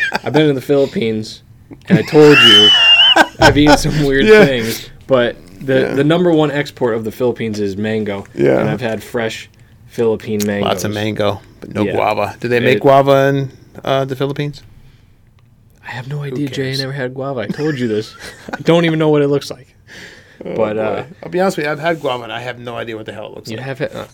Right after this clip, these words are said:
Speaker 1: all right. You know what? I gotta see what a guava looks like. Guava fruit.
Speaker 2: All right. Well, uh, Mike's, Mark's, uh, looking up, uh, guavas. Uh, yeah, we're, we're gonna kinda change the pace a little bit because, again, God bless y'all for listening to us for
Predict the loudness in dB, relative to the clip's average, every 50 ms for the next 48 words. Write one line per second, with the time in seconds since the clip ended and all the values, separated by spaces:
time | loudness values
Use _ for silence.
0 | _ -10 -8 -8 -8 -8 -10 -12 -10 -8 -4 -2 0 0 0 0 -2 -4 _ _
1 | -20 -20 -20 -20 -20 -20 -20 _ _ _ _ _ -20 -12 -10 -6 -4 -4 -4 -4
2 | -6 -8 -8 -8 -8 -8 -10 -10 -10 -10 -10 -10 -10 -10 -10 -10 -12 -12 -10 -4
3 | -2 -2 -2 -2 -4 -6 -10 -10 -12 -12 -12 -14 -18 -18 -18 -16 -18 -18 -20 -20
4 | -20 -20 -20 -20 -20 -20 -10 -4 0 2 4 4 4 2 0 -2 -2 -2 -2 -2
5 | -2 -6 -10 -14 -10 -8 -6 -6 -6 -6 -8 -12 -12 -10 -10 -8 -8 -8 -8 -8
6 | -10 -8 -8 -8 -8 -8 -10 -12 -18 -20 _ -16 -16 -16 -12 -10 -8 -6 -6 -6
7 | -8 -10 -12 -12 -14 -16 -16 -20 -20 -20 -20 -20 -20 -20 -20 -20 -20 -14 -12 -10
8 | -8 -8 -8 -10 -12 -10 -8 -8 -8 -8 -8 -6 -4 -4 -4 -4 -4 -4 -4 -2
9 | -2 -4 -4 -4 -4 -4 -4 -4 -4 -6 -6 -4 -4 -4 -4 -6 -10 -10 -8 -6
10 | -6 -6 -6 -6 -8 -8 -8 -8 -8 -8 -10 -10 -10 -12 -14 -16 -10 -8 -8 -8
11 | -6 -6 -8 -4 -4 -2 -2 -2 -4 -6 -10 -16 _ _ _ _ _ _ _ _
12 | _ _ _ _ -6 -4 -4 -2 0 0 0 0 -2 -4 -4 -2 -2 -4 -4 -6
13 | -10 -10 -10 -10 -10 -10 -12 -12 -14 -12 -10 -10 -8 -8 -8 -10 -10 -10 -10 -8
14 | -10 -10